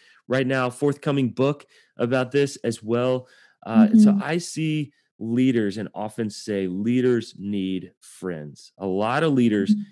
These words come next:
Speaker 1: have a lot of people who need them, but very few friends. So that's what I see from my vantage. I'm curious, what do you see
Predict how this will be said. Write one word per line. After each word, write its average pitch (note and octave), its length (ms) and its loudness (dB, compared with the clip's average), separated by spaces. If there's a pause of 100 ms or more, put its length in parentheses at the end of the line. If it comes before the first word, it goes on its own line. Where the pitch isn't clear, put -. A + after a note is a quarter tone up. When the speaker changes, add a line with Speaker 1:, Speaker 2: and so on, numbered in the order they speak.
(160)
Speaker 1:
have F2 100 -10
a - 20 -2
lot G#2 300 -2
of E3+ 80 -4
people F3 240 2
who E3+ 80 6
need C3+ 260 2
them, A#2 140 2
but G#2 220 -4
very A2+ 320 0
few A2+ 580 -2
friends. F2 520 -6
So A#2+ 80 0
that's E3 200 0
what F#3 100 2
I D#3 40 2
see E3 200 -2
from C#3+ 200 0
my A#2+ 220 2
vantage. A2 380 -2
I'm A#2 120 0
curious, E3+ 340 0 (320)
what C3 180 0
do A#3 60 4
you A#3+ 140 4
see C3 580 0